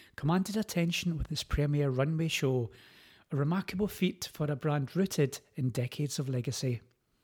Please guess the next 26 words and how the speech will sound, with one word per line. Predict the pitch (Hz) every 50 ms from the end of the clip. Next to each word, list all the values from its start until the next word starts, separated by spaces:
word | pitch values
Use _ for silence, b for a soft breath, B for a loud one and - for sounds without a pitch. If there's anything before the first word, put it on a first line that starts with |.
| _ _ _ _ b b b b b b b b b b b b b b b b b b b b b b b b
J | - 196 233
W | 247 - 247 196 233 185 180
Anderson, | 180 196 208 190 190 - - 165 139 135 135 190 - - -
in | 147 151
a | 139
triumphant | - - - 147 135 139 151 170 - - 170 165 180
return | 156 - - 151 139 135 131
to | - 139
Milan, | 127 123 131 143 156 160 170 175 B B B B B B B B B
presented | - - 131 - 202 220 220 - 240 -
a | 220
menswear | 196 196 196 190 180 - 165 151 -
collection | - 156 170 208 240 - - 175 151 151 147
that | 143 143
drew | - - 160 147
inspiration | 143 139 139 - - - 139 143 156 170 - - 202 185
from | - - 156 147 139
Stanley | - - - 156 151 156 147 131
Kubrick's | - - - 185 185 170 160 135 143 - - - - B B B B B B B _
enigmatic | 151 175 190 202 190 - 160 160 156 - - 170 165
nineteen | 208 160 151 151 151 147 - - 143 135
ninety-nine | 139 143 156 135 - 165 147 147 151 156
thriller | 143 - - 143 131 139 143 147 143 b b b b b b _
Eyes | 156 135 147 135 - -
Wide | 143 143 143 -
Shut. | - - 143 135 - - - -